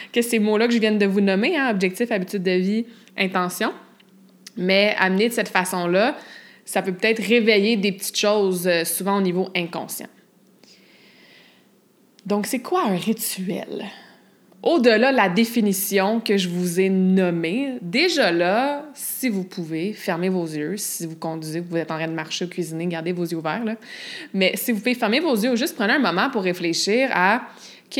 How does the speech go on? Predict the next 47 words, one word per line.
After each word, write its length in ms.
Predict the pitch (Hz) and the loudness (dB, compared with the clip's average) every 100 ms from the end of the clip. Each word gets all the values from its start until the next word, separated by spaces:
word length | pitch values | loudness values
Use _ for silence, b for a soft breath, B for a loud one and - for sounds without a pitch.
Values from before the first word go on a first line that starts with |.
| 240 | -2
quand 100 | 214 | -2
je 80 | 208 | -2
regarde 240 | 233 349 381 | 0 2 2
ma 120 | 190 | 2
journée 400 | 185 180 185 226 | 2 2 2 2
d'aujourd'hui, 680 | 196 180 170 160 156 156 - | 2 0 -2 -6 -8 -6 -6
là, 140 | - - _ _ _ _ _ - | -10 -14 _ _ _ _ _ -6
est-ce 140 | 190 | -2
que 100 | 370 | 0
j'ai 140 | 330 | 2
déjà 380 | 202 208 240 214 | 2 2 2 2
fait 340 | 185 226 226 - | 2 -2 -2 -2
un 140 | 185 | -2
rituel ? » 800 | 170 208 - - 175 - - - - - 190 190 190 190 B 190 190 B B B B B _ _ _ _ | -2 -4 -4 -8 -8 -10 -14 -16 -20 -20 -20 -20 -20 -20 B -20 -20 B B B B B _ _ _ _
Puis, 260 | - 226 - - _ _ _ 247 | -2 -2 -4 -20 _ _ _ 2
il 60 | |
y 40 | 262 | 2
a 60 | |
probablement 720 | 262 - 381 453 480 277 277 311 | 2 2 4 6 6 6 4 2
une 140 | 285 285 | 2 2
chose 340 | - 339 262 | 2 2 2
ou 60 | 240 | 2
deux, 320 | 185 185 302 - - _ _ _ | 4 4 2 -4 -20 _ _ _
puis 100 | - | -8
si 60 | |
c'est 100 | - | -4
pas 120 | 240 208 | 0 2
aujourd'hui, 360 | 185 180 190 | 2 0 -2
c'est 140 | 226 185 | -2 -2
peut-être, 340 | 185 175 - 180 | -2 -4 -8 -12
bon, 160 | 165 | -10
cette 240 | - - 185 | -8 -10 -2
semaine, 360 | 214 208 - | 2 2 2
hein, 120 | 160 170 | -2 -2
dans 100 | 170 | 0
les 100 | 180 | 2
derniers 280 | 220 202 | 2 2
jours, 180 | 170 180 | 0 0
bref, 280 | 220 202 254 B B B B | 0 -2 -4 B B B B
il 60 | 208 | -2
y 20 | |
a 20 | |
sûrement 220 | 208 359 494 - | 0 0 0 2
une 120 | 247 | 2
chose 340 | 240 330 339 233 | 2 2 2 2
ou 40 | |
deux 380 | 202 247 294 339 | 2 2 2 0